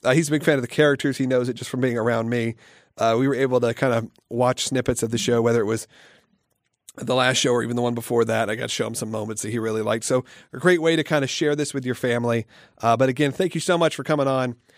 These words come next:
and, uh, maybe revealing a little bit, but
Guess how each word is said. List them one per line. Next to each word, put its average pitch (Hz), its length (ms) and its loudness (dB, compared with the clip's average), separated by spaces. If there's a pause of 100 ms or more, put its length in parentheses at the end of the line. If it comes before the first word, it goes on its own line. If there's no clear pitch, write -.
(300)
and, 143 300 0
uh, 143 220 2 (400)
maybe 233 160 -4
revealing 208 460 4
a 185 40 4
little 233 300 2
bit, 127 360 0 (540)
but 147 400 2